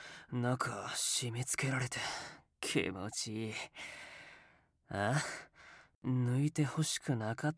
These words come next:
ただ？すぐ入れてやるから、後ろ向けって。体震えてんじゃん。顔、枕の上な。じゃねえと、気持ちよすぎて、やばいぞ。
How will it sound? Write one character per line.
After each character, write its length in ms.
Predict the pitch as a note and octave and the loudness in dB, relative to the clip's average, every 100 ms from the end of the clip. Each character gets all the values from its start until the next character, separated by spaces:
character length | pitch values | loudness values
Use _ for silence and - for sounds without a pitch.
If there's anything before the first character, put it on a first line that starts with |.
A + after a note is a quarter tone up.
| - | 0
た 140 | A2 | 2
だ？ 420 | F#2 F2 G2+ D#3 D#3+ - - _ - - - - - _ _ | 4 2 2 0 -4 -8 -16 _ -20 -18 -18 -20 -20 _ _
す 420 | - - A#2+ G#2+ | 2 4 6 4
ぐ 160 | G#2 F#2+ | 4 0
入 120 | F#2 | 2
れ 120 | G#2+ | 2
て 80 | A#2+ | 4
や 100 | B2 | 4
る 80 | C3 | 6
か 120 | B2+ | 6
ら、 100 | G#2 - - - - - - | 4 2 0 -4 -10 -20 -4
後 440 | G#2 G#2+ - C3+ C#3 | 2 4 4 4 6
ろ 80 | |
向 100 | C#3+ | 6
け 120 | C3 D#3 | 6 2
っ 40 | - | 0
て。 140 | - A#2+ - - - - - - - - - - - B2+ - - - - - - | 2 2 2 -4 -12 -14 -14 -16 -20 -20 -18 -4 0 0 0 -12 -20 -20 -10 0
体 500 | - G2+ G2 G2+ G#2+ | 6 8 8 4 4
震 340 | A#2 A2 A#2 | 2 4 4
え 100 | C3 | 4
て 100 | C#3 | 4
ん 80 | D3 | 2
じ 120 | - | 0
ゃ 60 | - | -4
ん。 40 | - - - - - - - - - - - | -8 -12 -14 -14 -16 -16 -16 -16 -18 -20 -8
顔、 340 | - G#2+ A2 - - - - - - - - | 4 10 10 8 0 -10 -14 -14 -16 -14 4
枕 400 | B2 C3+ - A#2 | 8 8 8 4
の 160 | G2 F2+ | 4 2
上 180 | A2 | 2
な。 240 | A2 A#2 A#2+ - - _ _ - - _ - | 4 2 0 -4 -10 _ _ -20 -20 _ -2
じ 220 | B2 A#2+ C3+ | 2 6 8
ゃ 80 | |
ね 120 | C#3 B2+ | 8 6
え 40 | |
と、 240 | A#2+ A2+ G#2+ - - - _ - | 6 4 4 2 -6 -16 _ -6
気 220 | - A2+ | 0 2
持 140 | G#2+ | 0
ち 200 | A2 - | 0 0
よ 80 | A2+ | 2
す 180 | G#2+ B2+ | 2 0
ぎ 100 | A#2 | 0
て、 300 | A#2 C2+ D#2+ - - _ - | 2 4 4 -2 -10 _ -4
や 220 | G2 G2 | 2 4
ば 120 | G#2 | 6
い 80 | B2 | 4
ぞ。 280 | A2 A2+ C3 | 2 -2 -4